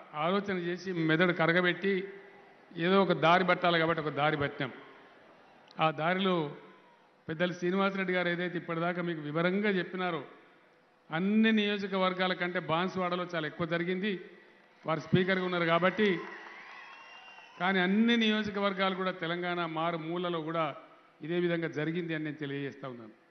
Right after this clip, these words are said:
అది ఏ రంగమైనా కావచ్చు, పేదల సంక్షేమం కావచ్చు, రైతుల సంక్షేమం కావచ్చు, మంచినీటి బాధలు తీర్చడం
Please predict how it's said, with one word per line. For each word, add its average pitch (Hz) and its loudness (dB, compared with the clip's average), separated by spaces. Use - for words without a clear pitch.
అది 160 -4
ఏ - 2
రంగమైనా 208 2
కావచ్చు, 185 0
పేదల 185 -2
సంక్షేమం 180 -2
కావచ్చు, 180 0
రైతుల 170 -2
సంక్షేమం 170 -4
కావచ్చు, 180 -2
మంచినీటి 175 -4
బాధలు 180 -2
తీర్చడం 175 -4